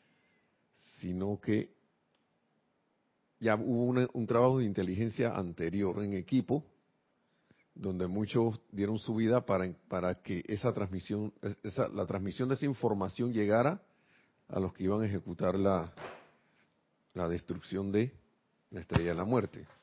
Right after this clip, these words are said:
La, así que esa es la historia así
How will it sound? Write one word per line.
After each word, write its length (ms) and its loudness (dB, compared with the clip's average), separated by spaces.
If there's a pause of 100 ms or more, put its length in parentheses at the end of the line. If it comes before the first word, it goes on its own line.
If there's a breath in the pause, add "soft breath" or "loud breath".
La, 120 -4 (1300)
así 240 -8
que 340 0 (3250 soft breath)
esa 320 4
es 160 2
la 100 6
historia 560 6
así 500 -2